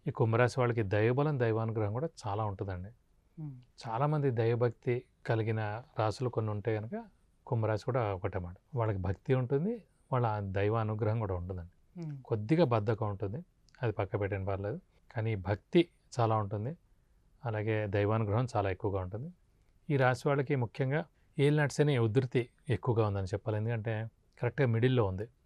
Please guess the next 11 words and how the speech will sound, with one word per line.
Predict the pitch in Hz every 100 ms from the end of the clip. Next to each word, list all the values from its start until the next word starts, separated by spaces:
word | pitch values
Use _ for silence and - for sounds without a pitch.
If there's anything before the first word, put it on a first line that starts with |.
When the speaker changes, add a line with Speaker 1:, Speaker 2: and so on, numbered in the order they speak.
| _ _
Speaker 2:
మ్మ్. | 180 151 120 _ _ _ _ _ _ _
Speaker 1:
అంటే | _ 110
ఇప్పుడు | 104 101
మనకి | 101 101 98 98 127 _ _ _ _ _ _
ప్రస్తుతం | 131 - 170 -
శని | 127 151 143 _ _ _ -
అదే | 120 143 135 113
రాశిలో | 110 - 110
ఉన్నాడు, | 92 92 170 _ _ _ _
ఇంకా | 135 113 139
వాళ్ళకి | 131 120 123